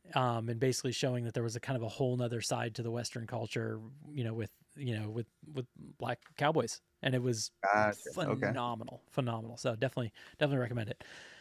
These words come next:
Speaker 1: Well, man, I'm gonna let you go 'cause I, I gotta, I gotta go get my
Speaker 2: Okay.
Speaker 1: dau-, go get my daughter and do all that sort of stuff. But man, thank you so
Speaker 2: Dude,
Speaker 1: much.
Speaker 2: I'm glad we finally got to catch up. Sorry it took so long. I'm
Speaker 1: Dude,
Speaker 2: glad that
Speaker 1: it's
Speaker 2: we were
Speaker 1: cool.
Speaker 2: able to
Speaker 1: It's
Speaker 2: make
Speaker 1: cool.
Speaker 2: it work, though.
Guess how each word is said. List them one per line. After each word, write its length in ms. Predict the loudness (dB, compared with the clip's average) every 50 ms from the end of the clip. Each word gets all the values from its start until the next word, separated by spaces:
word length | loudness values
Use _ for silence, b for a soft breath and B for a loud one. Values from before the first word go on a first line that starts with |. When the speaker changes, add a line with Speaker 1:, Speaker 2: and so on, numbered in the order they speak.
| B B B B B B _
Speaker 1:
Well, 140 | 10 10 12
man, 180 | 12 8 6
I'm 1300 | 4 -2 -12 _ _ _ _ _ _ _ _ _ _ _ _ _ _ _ _ _ _ _ _ _ _ 0
gonna 40 | 2
let 120 | 2 2 0
you 60 | 2
go 200 | 4 4 4 4
'cause 180 | 2 -2 -2 0
I, 180 | 0 0 -2 B B B B B -2
I 40 |
gotta, 240 | 0 0 2 0 -2 b b b b b b b b _ _ _ _ _ _ _ -20 -20 -20 -16 -10
I 60 | -4
gotta 140 | 0 0 2
go 80 | 2 4
get 120 | 6 6
my 100 | 6 6
Speaker 2:
Okay. 20 | 6
Speaker 1:
dau-, 200 | 4 4 2 2
go 220 | 6 8 10 10
get 100 | 10 10
my 100 | 8 10
daughter 320 | 10 12 12 12 12 12 12
and 100 | 12 12
do 120 | 12 12
all 100 | 12 12
that 100 | 10 8 6
sort 120 | 4 2
of 60 | 2
stuff. 260 | 4 4 4 4 4 2
But 120 | -2 0
man, 180 | 0 0 2 6
thank 220 | 8 8 10 12 12
you 60 | 12
so 180 | 12 12 12
Speaker 2:
Dude, 20 | 12
Speaker 1:
much. 180 | 12 10 10
Speaker 2:
I'm 120 | 10 10 12
glad 180 | 12 12 12
we 80 | 12 10
finally 240 | 10 10 10 10 10
got 140 | 10 8 8
to 60 | 6
catch 300 | 6 8 8 8 10 10 8
up. 200 | 8 8 6 6
Sorry 240 | 8 10 10 10 8
it 60 | 6
took 180 | 4 0 0 4
so 140 | 4 4
long. 360 | 6 6 6 6 6 6 6 4
I'm 100 | 4 6
Speaker 1:
Dude, 20 |
Speaker 2:
glad 200 | 6 6 4 4 4
that 80 | 2
Speaker 1:
it's 80 | 2 4
Speaker 2:
we 60 | 4
were 100 | 4 4
Speaker 1:
cool. 40 | 4
Speaker 2:
able 180 | 2 2 2 2
to 60 | 4
Speaker 1:
It's 0 |
Speaker 2:
make 160 | 2 2 0
Speaker 1:
cool. 20 | 0
Speaker 2:
it 40 | 2
work, 160 | 0 0 2 4
though. 220 | 4 4 4 4